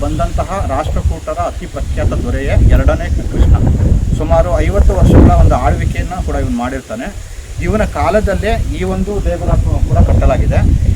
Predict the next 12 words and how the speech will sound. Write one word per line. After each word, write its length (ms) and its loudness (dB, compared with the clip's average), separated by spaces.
ಇದನ್ನ 200 4
ಕಟ್ಟಿಸಿದ್ದು 440 4
ಯಾರು 260 6
ಅಂದ್ರೆ 220 2
ಜಕ್ಕಯ್ಯ 560 6
ಅನ್ನೋ 180 4
ಒಂದು 500 2
ಹೆಣ್ಣು. 260 2
ಇನ್ನು 180 0
ಹದಿಮೂರನೇ 640 -2
ಶತಮಾನದ 520 -6
ಸುಮಾರಿಗೆ 760 -8